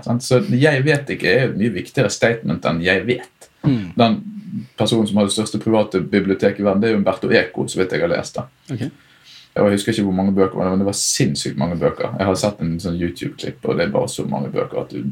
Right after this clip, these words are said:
Speaker 1: begriper det ikke. Men han har bare lest en brøkdel av det, selv om han har lest enormt mye da. Og det er liksom, sant, folk kommer til, «Å, du er så vis, herr, herr Eko», sant? Og han bare, «Nei, dette er for å minne meg på alt jeg ikke kan.»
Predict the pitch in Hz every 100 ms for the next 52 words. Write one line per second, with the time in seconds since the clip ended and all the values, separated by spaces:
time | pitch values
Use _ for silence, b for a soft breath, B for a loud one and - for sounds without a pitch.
0 | - - - - - - - - 127 120
1 | - b b b 123 156 127 117 147 127
2 | - - - 101 107 127 127 - - -
3 | 107 98 98 92 101 98 98 98 85 -
4 | 87 82 - b b b b b b -
5 | 127 135 120 113 120 110 104 - - 123
6 | 123 - - - 107 123 120 110 95 95
7 | 107 110 95 98 101 98 101 80 - 80
8 | 80 - - 85 80 82 87 - - 110
9 | - 92 - - - 98 - - - 101
10 | 101 - 117 165 175 170 175 175 131 123
11 | 120 123 - - 131 117 - 123 -